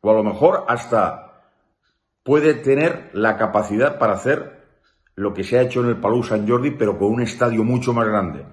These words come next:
que es hacer surf. Porque una persona me lo estuvo explicando, que hay unos anclajes y una serie de, de posibilidades para crear o recrear un mundo acuático,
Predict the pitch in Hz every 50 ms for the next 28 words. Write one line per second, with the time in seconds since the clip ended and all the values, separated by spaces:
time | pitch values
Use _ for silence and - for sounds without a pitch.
0 | - _ _ _ _ _ 120 117 - 120 110 117 123 135 135 123 - - - -
1 | - _ _ _ _ _ _ - - - - - - 180 196 170 120 - - -
2 | - - - - _ _ _ _ _ _ _ _ _ _ _ _ _ _ _ _
3 | _ _ - - - - - - - 87 98 104 98 95 95 92 110 107 104 98
4 | 90 82 - - 113 104 - - 92 92 107 113 117 131 135 135 - - - _
5 | _ 98 98 104 110 110 110 98 - 92 85 - 123 127 120 120 123 123 113 113
6 | 113 107 104 98 - 113 107 107 107 101 101 98 98 95 92 95 - - - _
7 | _ - 95 92 98 98 98 95 95 104 120 131 117 - - 95 92 87 - 85
8 | 85 92 107 123 131 - - 95 - 92 95 80 85 90 101 113 127 - - -
9 | - - - _ _ _ _ _ _ _ _ _ _ _ _ _ _ _ _ _
10 | _ _ _ _ _ _ _ _ _ _ _ _ _ _ - 107 110 117 123 127
11 | 117 107 87 78 - 123 127 117 117 120 107 117 120 120 - - -